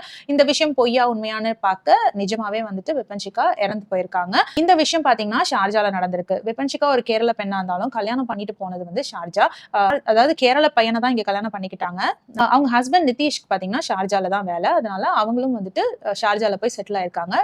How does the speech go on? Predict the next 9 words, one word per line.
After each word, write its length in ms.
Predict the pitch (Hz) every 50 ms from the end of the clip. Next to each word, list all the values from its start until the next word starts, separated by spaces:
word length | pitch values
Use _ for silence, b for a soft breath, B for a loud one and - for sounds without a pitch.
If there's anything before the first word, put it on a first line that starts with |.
| 370 - -
அவங்க 400 | - - 254 269 269 240 262 269
ஹஸ்பண்ட் 260 | 262 330 339 285 226
நிதிஷ் 260 | 220 - 269 277 -
வந்து 220 | 226 196 240 330 - -
ஃபேமிலியோட 440 | 254 247 285 302 277 254 220 208 220
இருக்காரு. 260 | 214 196 - 185 175
அதாவது 280 | 175 180 180 196 294
அம்மா, 400 | 349 294 214 190 202 214 233 226
அப்பா, 320 | 202 190 _ - 220 277